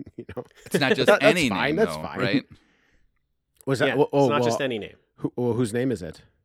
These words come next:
Speaker 2: It's, it's, uh, the Will's sister's name.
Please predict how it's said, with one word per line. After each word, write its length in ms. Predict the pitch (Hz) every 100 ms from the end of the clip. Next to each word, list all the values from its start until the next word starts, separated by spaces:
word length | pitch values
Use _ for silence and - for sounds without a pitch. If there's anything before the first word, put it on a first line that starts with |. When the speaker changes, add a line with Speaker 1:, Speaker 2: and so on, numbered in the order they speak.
| _ _ _ _ -
Speaker 2:
It's, 280 | 98 - -
it's, 380 | 104 98 - -
uh, 440 | 98 95 92 87 95
the 100 | 101
Will's 280 | 113 117
sister's 460 | - 123 - 131 -
name. 260 | 73 -